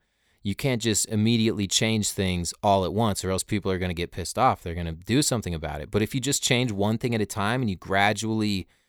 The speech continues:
take away people's rights, take away their freedoms, and change society just one little bit at a time, that's the way you make things change. You can change things over generations, like, every ten years or so.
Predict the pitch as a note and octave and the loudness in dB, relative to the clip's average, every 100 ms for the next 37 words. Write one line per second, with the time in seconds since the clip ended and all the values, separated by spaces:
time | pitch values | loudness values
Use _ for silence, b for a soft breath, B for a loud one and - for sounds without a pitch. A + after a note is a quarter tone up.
0 | _ _ _ _ - A#2 A2 G#2+ G#2 G2+ | _ _ _ _ -4 0 2 4 4 2
1 | A2 G#2 F2+ G#2 G#2 G2+ - G#2+ G2+ G#2 | 0 0 2 4 4 2 0 0 2 2
2 | G2 - G#2+ G#2+ G#2 F2+ E2+ A2 G#2 - | 0 0 0 0 0 -2 -2 -2 -2 -2
3 | G2 G#2+ G2 G2+ G2+ G2 F#2 G2 G2+ G#2+ | 0 2 4 2 0 -2 -4 -2 0 2
4 | G#2+ G#2+ G2+ G#2+ G2+ G2+ - G#2 C#3+ E3 | 2 2 2 0 0 -2 -2 -4 -4 -6
5 | b b b b G2+ A2+ - G#2 F#2+ F2+ | b b b b 2 2 0 0 2 2
6 | F2+ E2+ - F2+ E2+ - D3+ G#2+ F2+ F2+ | 0 -2 -4 -6 -4 -4 -2 -2 -4 -6
7 | F#2 - A2 G#2+ G#2+ G2 F#2+ F#2 F2+ F2 | -4 -2 0 0 -2 0 0 0 -2 -2
8 | E2+ G2+ A2+ - E2+ D#2+ F2 F#2+ F#2+ - | 0 0 0 -2 -4 -6 -6 -4 -6 -4
9 | G#2 F#2+ G#2 A2+ G2 F#2 - F#2 D#2 | -2 0 0 0 0 -2 -2 -2 -4